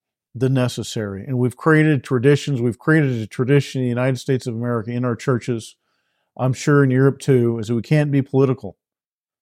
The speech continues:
that we can't offend the Jews. It's game over.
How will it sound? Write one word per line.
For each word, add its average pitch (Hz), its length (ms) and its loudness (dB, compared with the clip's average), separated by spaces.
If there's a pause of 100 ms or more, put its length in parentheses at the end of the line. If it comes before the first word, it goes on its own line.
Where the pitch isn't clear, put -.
(120)
that 127 120 0
we 123 80 0
can't 151 340 2
offend 147 380 0
the 127 40 2
Jews. 117 680 0 (1120)
It's 131 160 -6
game 170 320 2
over. 143 440 2